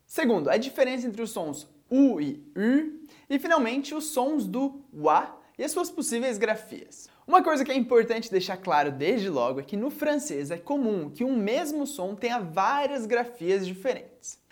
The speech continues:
Além disso, tem várias letras que não são pronunciadas, como a gente vai ver em breve. Por isso, é importante que você preste atenção em como se escreve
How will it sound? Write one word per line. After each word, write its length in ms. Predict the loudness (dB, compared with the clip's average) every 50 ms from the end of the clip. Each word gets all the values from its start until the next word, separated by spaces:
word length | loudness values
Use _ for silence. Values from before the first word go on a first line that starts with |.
| -8 -2
Além 240 | 0 2 4 4 4
disso, 300 | 4 2 0 -4 -6 -4
tem 160 | -2 -2 0
várias 320 | 2 2 2 4 2 2 2
letras 400 | 2 2 2 2 0 -8 -8 -6
que 80 | -4
não 240 | -4 -2 -4 -4 -6
são 340 | -6 -6 -4 -2 -2 -2 -2
pronunciadas, 920 | -2 -4 -4 -4 -4 -4 -4 -2 -2 0 0 0 0 0 0 -2 -2 -4 -6
como 160 | -6 -4 -4
a 40 | -4
gente 200 | -4 -4 -2 -2
vai 180 | 0 0 0 0
ver 260 | -2 -2 -4 -2 -2
em 200 | -4 -4 -4 -6
breve. 280 | -6 -6 -8 -12 -14 -20 _ _ 0
Por 120 | 2 4
isso, 200 | 4 4 2 2
é 20 | -2
importante 380 | -2 0 0 -2 -2 -6 -6
que 60 | -8 -10
você 200 | -8 -6 -6 -4
preste 380 | -2 0 0 0 0 -2 -6
atenção 360 | -8 -8 -8 -8 -6 -6 -6
em 120 | -6 -6 -8
como 480 | -6 0 2 2 2 2 0 -2 -4
se 140 | -6 -6 -8
escreve 640 | -8 -8 -6 -4 -4 -2 -2 -4 -4 -6 -8 -10